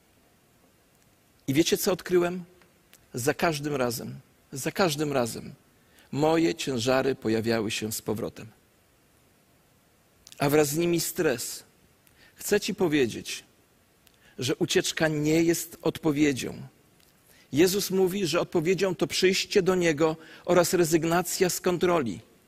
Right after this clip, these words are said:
"Przyjdź do mnie i przestań wszystko kontrolować, bo zawsze, kiedy rezygnuję z kontroli,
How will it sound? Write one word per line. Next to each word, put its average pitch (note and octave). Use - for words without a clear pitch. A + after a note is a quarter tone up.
"Przyjdź A3+
do A#3
mnie A#2+
i E3
przestań A#3
wszystko G#3
kontrolować, G#3+
bo D#3+
zawsze, F#3+
kiedy E3+
rezygnuję F#3+
z -
kontroli, F3+